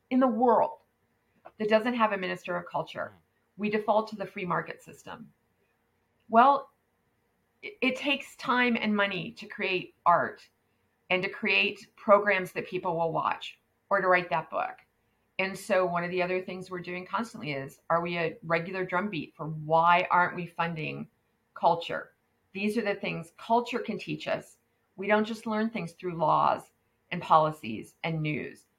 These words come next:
Speaker 1: Sometimes we have to learn about, um, mixed marriages through a narrative film like The Loving Story,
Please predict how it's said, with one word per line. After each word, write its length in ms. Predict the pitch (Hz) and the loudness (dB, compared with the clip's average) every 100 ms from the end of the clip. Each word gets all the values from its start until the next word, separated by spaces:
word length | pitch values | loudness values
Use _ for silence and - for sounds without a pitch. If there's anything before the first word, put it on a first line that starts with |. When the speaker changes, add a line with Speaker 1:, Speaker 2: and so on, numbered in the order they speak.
| _ _ | _ _
Speaker 1:
Sometimes 540 | _ 214 226 262 247 226 | _ 0 2 2 0 0
we 140 | 214 | -4
have 240 | 202 196 - | 0 0 0
to 100 | 208 | -4
learn 240 | 180 180 | -2 -2
about, 560 | 170 160 160 165 - - _ _ _ _ _ _ _ _ _ _ _ _ _ _ _ _ _ | 0 2 4 2 -2 -16 _ _ _ _ _ _ _ _ _ _ _ _ _ _ _ _ _
um, 640 | 190 180 170 156 156 156 151 _ _ _ _ _ _ _ _ - | 8 8 8 4 0 -4 -10 _ _ _ _ _ _ _ _ -2
mixed 380 | 202 240 - | 4 4 2
marriages 800 | 226 226 247 240 156 104 - - _ _ _ _ _ _ _ - | 4 6 6 4 2 -2 -6 -18 _ _ _ _ _ _ _ -8
through 340 | 208 202 196 | 4 4 6
a 120 | - | 4
narrative 440 | 196 196 226 226 226 | 6 8 8 6 2
film 420 | 170 165 160 165 - - | 0 2 0 -4 -8 2
like 240 | 170 170 | 2 2
The 80 | 180 | 0
Loving 380 | 175 202 247 226 | 4 4 4 -2
Story, 400 | - 170 160 | -4 -4 -4